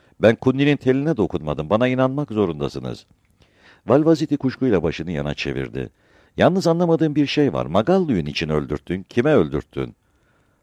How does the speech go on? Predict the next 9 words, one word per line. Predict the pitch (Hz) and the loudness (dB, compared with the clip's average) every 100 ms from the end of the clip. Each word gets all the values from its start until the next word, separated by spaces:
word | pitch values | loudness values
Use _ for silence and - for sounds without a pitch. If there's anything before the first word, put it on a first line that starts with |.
| - | -2
"Magallu | 190 127 165 147 101 | 0 4 2 4 2
mu? | 95 117 - _ _ _ | 2 -2 -4 _ _ _
Magallu | - 107 139 143 147 - | 0 2 4 4 2 4
öl-" | 147 170 - _ _ _ _ _ _ _ | 6 4 0 _ _ _ _ _ _ _
Şipaziti | - - 73 87 - | -12 -6 -6 -6 -4
artık | 65 - - | -4 -6 -12
iyice | 90 135 92 | -8 -6 -6
şaşkına | - 67 - 71 69 | -6 -8 -8 -6 -6
dönmüştü. | 64 64 62 - - 60 | -4 -6 -10 -12 -10 -10